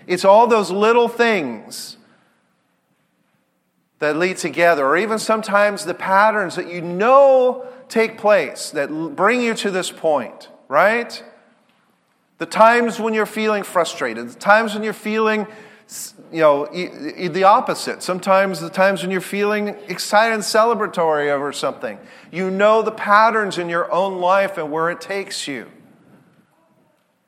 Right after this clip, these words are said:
And instead of addressing those patterns, you engage in those patterns.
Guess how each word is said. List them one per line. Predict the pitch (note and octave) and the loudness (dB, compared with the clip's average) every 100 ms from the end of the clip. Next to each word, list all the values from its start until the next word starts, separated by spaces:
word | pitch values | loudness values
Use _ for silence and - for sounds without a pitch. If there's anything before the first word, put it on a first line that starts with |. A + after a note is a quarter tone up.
| _ _ _ _ _ _ _ | _ _ _ _ _ _ _
And | D#3+ | -4
instead | F3+ F3+ - - G3+ G3+ A3+ | -2 -2 -4 -2 6 8 8
of | A3+ G3+ | 4 2
addressing | F3+ D3+ D#3+ F#3 A#3+ - A3+ G#3+ G3+ E3 | -2 -2 4 6 6 2 -2 -2 -4 2
those | F#3 G#3 G#3 F#3 F3+ | 4 4 2 0 -6
patterns, | - F3 F3 F#3+ G3+ F3+ C3+ D#3 A3 G#3 - - _ _ - | -10 -4 0 2 2 0 -4 -6 -8 -10 -14 -18 _ _ -8
you | F3 G#3+ | -4 0
engage | A3 G#3+ G3+ A3+ B3+ B3 G3+ | 0 0 2 2 2 0 -2
in | F#3+ | -4
those | D#3+ C#3 | -4 -4
patterns. | - C3 A2+ E2+ - - _ - - | -6 -6 -6 -6 -14 -20 _ -20 -20